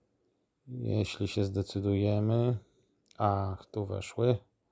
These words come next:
I mamy trzy klocki na Keshreka, czyli jest pokonany. Przy okazji Jelena odpala. I jeszcze czerwone. Ładnie z tymi czerwonymi tu wyszło.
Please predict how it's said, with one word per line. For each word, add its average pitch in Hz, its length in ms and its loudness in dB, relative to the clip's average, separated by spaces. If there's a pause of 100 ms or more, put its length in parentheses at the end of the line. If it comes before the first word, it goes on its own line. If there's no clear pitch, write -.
(1900)
I 139 120 0
mamy 107 420 4
trzy - 280 -6
klocki 101 380 -2
na 101 140 -2
Keshreka, 110 680 2
czyli 95 360 -4 (500)
jest 98 120 -16
pokonany. 104 720 0 (180)
Przy - 180 -4
okazji 95 420 0
Jelena 98 460 4
odpala. 104 560 0 (800)
I 98 100 -4
jeszcze 104 360 -2
czerwone. 101 720 2
Ładnie 107 320 4
z - 80 -12
tymi 92 200 -6
czerwonymi 92 540 -2
tu 95 140 -6
wyszło. 98 460 0